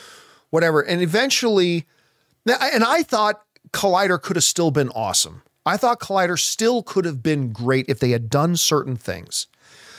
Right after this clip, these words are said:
And I gave them some recommendations after I left. I said, "I think you need to do this. I think you need to put this person here. I think you need to do this person here.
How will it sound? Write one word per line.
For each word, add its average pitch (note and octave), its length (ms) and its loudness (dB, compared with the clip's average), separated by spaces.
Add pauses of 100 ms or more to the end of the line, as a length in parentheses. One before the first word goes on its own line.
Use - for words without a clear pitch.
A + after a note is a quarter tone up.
(260)
And E3 140 0
I E3+ 80 0
gave F#3+ 400 0
them A#3+ 100 0
some F#3 240 2
recommendations C3+ 800 0
after A2+ 280 -2
I G#2 80 2
left. F2+ 280 -4
I A2 40 -4
said, G#2+ 180 -2
"I B2 100 0
think F3+ 300 0
you G#3 80 2
need F#3+ 180 0
to F3 80 -8
do E3+ 160 -2
this. B2+ 360 2
I C3 60 0
think B2 200 -4
you B2 60 -2
need B2 140 0
to G#2+ 80 -2
put - 220 -6
this E3+ 160 2
person G3 380 0
here. C#3+ 340 2 (340)
I C3 80 0
think C3+ 160 0
you C3+ 80 0
need B2+ 220 2
to A#2+ 100 0
do A2+ 220 0
this D3 200 0
person G3 380 0
here. C3 400 2